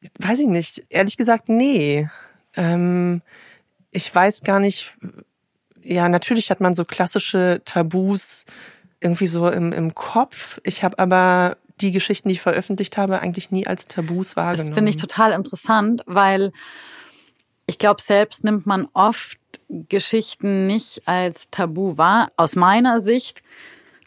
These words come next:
Speaker 2: wenn ich mir anschaue, was du dich alles getraut hast, auch zu veröffentlichen, was du veröffentlicht hast, ist das sowas, denkst, hm, ja, es sind aber oft eigentlich eher Sachen,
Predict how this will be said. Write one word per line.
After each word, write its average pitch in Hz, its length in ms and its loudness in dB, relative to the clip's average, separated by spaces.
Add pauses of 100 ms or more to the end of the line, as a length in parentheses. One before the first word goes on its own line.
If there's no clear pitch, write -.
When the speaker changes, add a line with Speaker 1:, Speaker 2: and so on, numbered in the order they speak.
Speaker 2:
wenn 180 180 -2
ich 165 100 -6
mir 180 100 2
anschaue, 175 240 2
was 175 240 2
du - 120 -8
dich 160 200 -6
alles 160 300 -4
getraut - 400 0
hast, 196 120 -4
auch - 140 -4
zu 165 120 -10
veröffentlichen, 196 440 0
was 165 140 0
du - 40 -16
veröffentlicht 180 500 -4
hast, 170 120 0
ist 170 160 -4
das 165 200 -2
sowas, 170 220 -2
denkst, 170 240 -4
hm, 240 240 2
ja, 233 140 4
es 202 100 0
sind 170 140 -4
aber 180 220 2
oft - 160 -4
eigentlich 185 320 -4
eher 208 200 2
Sachen, 208 400 0